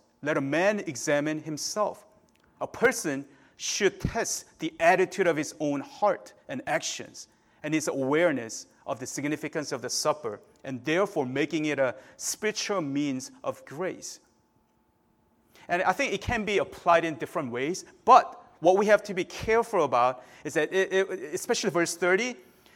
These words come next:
we should, it, it will be a misreading of verse thirty. You know, "That is why many of you are weak and ill, and some have died." That it will be a misreading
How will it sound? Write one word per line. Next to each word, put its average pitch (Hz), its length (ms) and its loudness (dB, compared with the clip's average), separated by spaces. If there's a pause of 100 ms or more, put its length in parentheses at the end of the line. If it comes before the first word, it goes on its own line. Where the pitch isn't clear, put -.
(480)
we 175 160 -2
should, - 220 0 (200)
it, 202 180 -4
it 220 100 -4
will 247 120 0
be 226 100 2
a 190 60 4
misreading 160 640 0 (300)
of 139 160 0
verse 147 220 -4
thirty. 175 240 2
You 127 60 -6
know, 123 100 -4
"That 151 180 0
is 220 160 -6
why 190 180 8
many 156 260 0
of 156 120 -2
you 156 140 2
are 135 160 4 (180)
weak 165 460 -8
and 131 140 -10 (100)
ill, 170 440 -2
and 139 100 -10
some 175 300 -4
have 156 240 -4
died." 143 320 -2 (480)
That 135 180 -2 (120)
it 175 160 -2
will 175 120 2
be 165 100 2
a 147 40 2
misreading 170 680 0